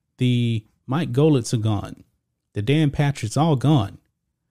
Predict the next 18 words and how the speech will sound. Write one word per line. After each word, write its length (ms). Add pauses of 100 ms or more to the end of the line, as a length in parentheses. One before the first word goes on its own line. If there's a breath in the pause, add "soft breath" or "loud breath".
(520)
And 340
some 220
of 40
these, 180
uh, 280
people, 520 (480)
they 80
all 160
had 200
talent 300
that 100
went 200
to 140
other 140
places. 520
And 100
now, 180
guys, 420